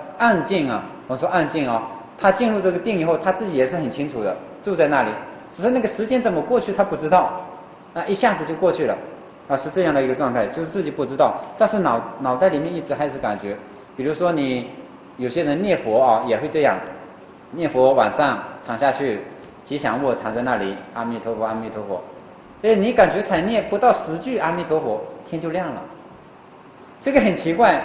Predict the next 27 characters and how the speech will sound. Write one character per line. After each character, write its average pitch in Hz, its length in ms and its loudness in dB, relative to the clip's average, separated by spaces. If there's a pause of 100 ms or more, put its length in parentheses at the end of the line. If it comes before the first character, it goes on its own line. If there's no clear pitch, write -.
(240)
你 233 180 2
感 190 260 6
觉 247 120 6
很 196 160 4
清 240 220 0
楚， 175 200 0
就 277 140 -2
是 254 60 0
没 180 220 2
有 233 40 2
念 240 280 2
那 226 100 4
么 196 100 0
多 196 160 0
佛 135 240 -4
嘛， 147 220 -4 (420)
但 254 80 4
是 262 140 4
脑 190 120 8
袋 254 140 6
就 254 120 2
是 339 60 0
很 196 160 4
清 202 160 -4
楚， 170 60 -4 (180)
这 226 120 -8
个， 214 80 -6